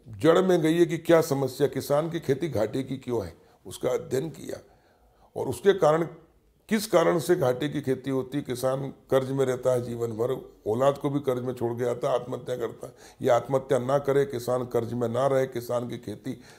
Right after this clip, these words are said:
लाभ का धंधा बने, इसके लिए कई नियम बनाए और उसी में कई नि-, योजनाएं बनाई, जिसमें किसान,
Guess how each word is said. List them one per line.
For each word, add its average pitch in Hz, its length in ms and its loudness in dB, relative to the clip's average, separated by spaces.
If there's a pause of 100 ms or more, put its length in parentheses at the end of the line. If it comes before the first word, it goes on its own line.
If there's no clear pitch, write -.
(120)
लाभ 127 340 8
का 151 80 6
धंधा 131 320 0
बने, 135 320 0 (280)
इसके 127 340 -2
लिए 156 220 6 (1300)
कई 185 180 8
नियम 156 300 2
बनाए - 300 -2 (640)
और - 80 -8
उसी 147 340 0
में 190 140 4
कई 180 160 8
नि-, 170 200 2
योजनाएं 156 640 6
बनाई, 110 340 0 (360)
जिसमें 156 380 0
किसान, 185 520 2